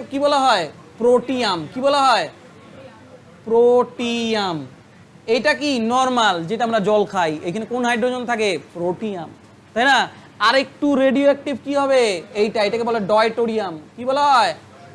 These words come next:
ডয়টোরিয়াম। দেখো এটার থেকে এটাতে নিউট্রন সংখ্যা বেশি। এই ডয়টোরিয়ামটাকে বলা হয় ডি টু ও, ভারী জল। কি বলা হয়? ডি টু ও, ভারী জল। এটা রেডিও অ্যাক্টিভ। এটা উড়িষ্যার তালচেরে, তালচেরে প্রজেক্ট আছে। এই ডি টু ওর কোথায়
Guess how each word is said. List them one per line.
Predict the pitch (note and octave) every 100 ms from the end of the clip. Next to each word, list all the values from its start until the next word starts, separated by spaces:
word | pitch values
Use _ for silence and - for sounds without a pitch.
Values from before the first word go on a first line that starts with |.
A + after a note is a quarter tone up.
| - - - D3+
ডয়টোরিয়াম। | G#3 A3 A3+ A3+ G#3+ G#3 G3+ E3+ C#3+ C3+ - -
দেখো | F3+ A3
এটার | G#3+ A#3+
থেকে | B3+ A#3
এটাতে | A3 A3
নিউট্রন | G#3+ G#3+ A3
সংখ্যা | G3 G#3 G#3
বেশি। | F3 D#3+ C#3+ C3 - -
এই | A3 B3+
ডয়টোরিয়ামটাকে | F#3 A3+ A#3+ C4+ C#4 C#4 C#4 C#4+ C#4
বলা | C4 C4+
হয় | C4+
ডি | G3+ C4 B3+
টু | C#4 C4+
ও, | B3+ A3+ F#3+
ভারী | E3+ G3 A3+
জল। | G3+ F#3+ D#3 - -
কি | A#3+
বলা | C#4+ C#4
হয়? | C4 F#3+ C#3+ - - - E3+
ডি | G3+ B3+
টু | - C4+ B3+
ও, | A#3 F#3+
ভারী | D3 E3+ G#3 G3+
জল। | F3 C#3 - - - -
এটা | A#3
রেডিও | A#3+ A#3+ C4+
অ্যাক্টিভ। | B3+ A3 E3+ - -
এটা | A3+ A#3+ C4+
উড়িষ্যার | B3 C4 - C4+ C4 -
তালচেরে, | B3 C4+ B3+ C#4 C4+ - -
তালচেরে | A#3+ B3+ C4+ C4
প্রজেক্ট | C4 A#3+ A3 A#3 G#3
আছে। | E3 D3+ A#2+ - - -
এই | G3 G#3
ডি | G#3
টু | A#3
ওর | C#4
কোথায় | C4+ C#4 C#4